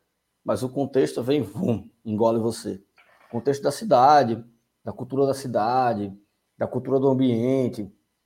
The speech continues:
É, eu tenho, tenho uma, uma das características que eu trago aqui no meu plano de gestão, eu chamo de scan,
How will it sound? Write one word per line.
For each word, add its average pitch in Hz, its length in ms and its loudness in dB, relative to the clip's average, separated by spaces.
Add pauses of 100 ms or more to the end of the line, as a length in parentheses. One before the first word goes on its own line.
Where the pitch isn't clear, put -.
(380)
É, 104 140 -4
eu 113 140 -2
tenho, 131 200 2
tenho 127 180 0
uma, 127 200 -2
uma 120 200 -4
das 123 140 -4
características 127 440 0
que 135 60 -4
eu 127 80 -4
trago 120 240 0
aqui 120 120 -8
no 120 80 -2
meu 120 140 0
plano 120 320 -2
de 107 100 -4
gestão, 113 460 -2 (400)
eu 104 100 -6
chamo 117 200 -2
de 123 120 0
scan, 135 540 -2